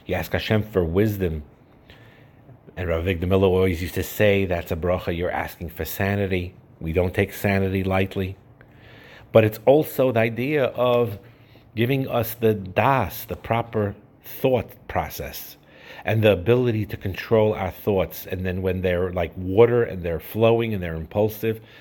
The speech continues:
to learn how to regulate it and to learn not to be impulsive when we need to think things through. And on the other bracha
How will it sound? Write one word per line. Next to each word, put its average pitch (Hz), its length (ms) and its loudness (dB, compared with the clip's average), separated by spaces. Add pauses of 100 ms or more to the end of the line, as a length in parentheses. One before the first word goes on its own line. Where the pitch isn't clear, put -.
(140)
to - 80 -8
learn 101 360 -2
how 92 180 -6
to 85 100 -4
regulate 85 600 -2
it - 200 -16 (520)
and 87 160 -8
to 98 60 -4
learn 92 300 0
not 110 240 -2
to 107 80 2
be 87 160 0
impulsive 78 720 -4 (200)
when 90 260 -2
we 90 100 -2
need 90 240 -2
to 87 80 -8
think 87 340 -4
things 80 340 -6
through. - 260 -14 (1900)
And 101 160 4
on 101 180 4
the 98 120 6
other 123 280 6
bracha 127 580 2